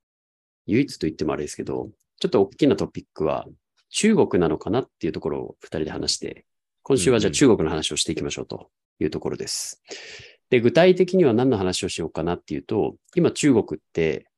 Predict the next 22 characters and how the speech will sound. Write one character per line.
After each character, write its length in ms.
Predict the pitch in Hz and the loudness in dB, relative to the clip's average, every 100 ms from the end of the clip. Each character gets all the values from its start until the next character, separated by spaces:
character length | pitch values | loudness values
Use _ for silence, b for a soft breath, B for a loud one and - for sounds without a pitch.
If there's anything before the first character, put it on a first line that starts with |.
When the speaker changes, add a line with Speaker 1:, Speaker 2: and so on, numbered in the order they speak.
| _ _ | _ _
Speaker 1:
コ 140 | - | -4
ロ 80 | 107 | 0
ナ 180 | 110 107 | 2 2
ウ 100 | 113 | 4
イ 60 | 104 | 2
ル 60 | |
ス 160 | 85 - | 0 -6
を 60 | |
抑 280 | - 82 95 | -12 -4 -2
え 40 | 95 | 0
込 120 | 101 | 2
む 100 | 82 | 0
た 120 | 73 | -2
め 100 | - | -8
に 300 | 76 76 - _ | -6 -6 -6 _
ゼ 200 | - 87 | -10 -4
ロ 120 | 104 | -4
コ 140 | - 104 | -2 -2
ロ 100 | 101 | 0
ナ 60 | |
政 300 | 101 - 95 | -2 -4 -6
策 360 | - - 76 | -8 -12 -12